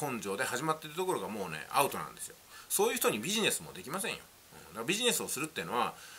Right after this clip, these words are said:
自分には何ももしかしたら見返りがないかもしれないけども、目の前の人をほっとけないって気持ちで、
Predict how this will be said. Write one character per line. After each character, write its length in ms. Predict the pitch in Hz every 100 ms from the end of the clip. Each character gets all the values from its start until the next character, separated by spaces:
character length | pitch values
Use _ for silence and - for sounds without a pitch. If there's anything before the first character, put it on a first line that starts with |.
| - -
自 160 | -
分 180 | 196 226
に 80 | 220
は 220 | 120 -
何 200 | 107 165
も 160 | 220 226
も 100 | 240
し 80 | -
か 80 | 143
し 60 |
た 80 | 101
ら 60 | 101
見 100 | 120
返 160 | 180
り 80 | 185
が 80 | 170
な 120 | 208
い 60 | 160
か 80 |
も 60 | 101
し 100 | -
れ 60 | 107
な 100 | 123
い 40 |
け 60 | -
ど 80 | 180
も、 140 | 107
目 140 | 131
の 80 | 190
前 200 | 233 240
の 80 | 131
人 140 | - 92
を 20 |
ほ 140 | 135
っ 40 | -
と 120 | 202
け 100 | 226
な 80 | 233
い 20 |
っ 40 |
て 80 | -
気 100 | -
持 100 | 95
ち 100 | -
で、 240 | 101 85